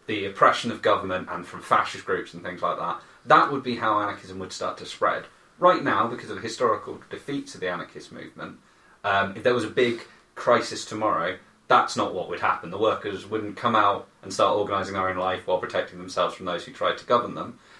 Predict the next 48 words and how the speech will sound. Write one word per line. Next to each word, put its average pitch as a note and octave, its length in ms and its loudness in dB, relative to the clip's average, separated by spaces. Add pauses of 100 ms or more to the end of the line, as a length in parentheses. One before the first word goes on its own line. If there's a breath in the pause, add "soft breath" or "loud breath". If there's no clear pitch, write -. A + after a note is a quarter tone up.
(180 soft breath)
They G#2 220 4
would G2+ 380 -2
prob-, C3+ 480 4
they A#2 120 8
would A2 200 -2
potentially - 580 -2
be G2+ 140 -8
vulnerable F#2+ 500 -2
to - 120 -18
demagogues F#2+ 680 2 (360 soft breath)
and F#2 300 -2
to F#2+ 160 -2
various F#2+ 440 2 (240)
unpleasant F#2+ 680 -2
and F#2 160 -8
nasty F#2 360 -2
political - 420 -8
movements. G2 540 -10 (260 soft breath)
I'm A#2+ 80 2
not C#3+ 100 6
gonna A2 120 2
say F#2 200 0
definitely, G2+ 540 -2
and A2 80 0
I G2 80 -2
definitely - 300 -4
don't F2+ 120 -2
wanna E2+ 140 -6
patronise G2+ 720 -2
the G2+ 180 -2
working G2 400 0
class F#2+ 320 0
and F#2+ 100 -6
the F#2 60 -4
wider F2+ 240 0
community, G#2+ 580 -4 (260 soft breath)
but A#2+ 120 0
that's A#2 260 6
a G#2+ 80 0
real G2 200 -2
threat. - 420 0
So A#2+ 200 0
what D#3+ 180 6
we C3 160 0
want G#2+ 200 -2
to - 80 -18
do F#2+ 140 -6
now F#2 400 -2